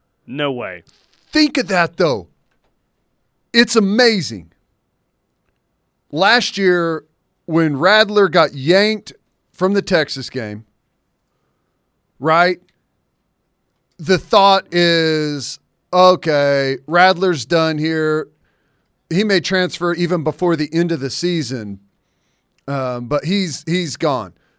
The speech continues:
Speaker 2: The fans were, I,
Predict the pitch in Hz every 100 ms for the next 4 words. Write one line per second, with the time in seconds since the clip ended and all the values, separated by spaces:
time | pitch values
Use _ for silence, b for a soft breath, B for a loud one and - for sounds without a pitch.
0 | _ 127 151 - 196 202 208 208 202 -
1 | - 151 170 160 151 147 143 139 _ _
2 | _ _ _ _ _ _ _ _ _ _
3 | _ _ _ -